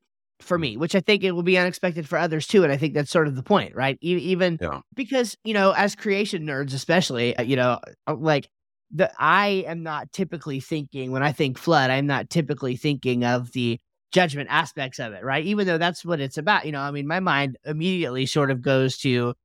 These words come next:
Speaker 1: well, science this and science that, and Genesis six through eight, and was it global or was it local? And those are all good discussions to have and,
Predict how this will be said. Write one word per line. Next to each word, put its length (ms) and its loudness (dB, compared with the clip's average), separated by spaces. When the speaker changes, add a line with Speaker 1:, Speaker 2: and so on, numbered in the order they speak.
Speaker 1:
well, 140 0
science 460 0
this 300 -6
and 120 -16
science 400 -6
that, 260 2
and 120 -6
Genesis 460 -2
six 180 -4
through 220 0
eight, 200 4
and 80 -6
was 160 -4
it 100 -8
global 340 -2
or 180 -2
was 160 0
it 100 -2
local? 480 2
And 140 6
those 180 4
are 80 -2
all 120 0
good 260 -10
discussions 640 -6
to 120 2
have 340 4
and, 260 -4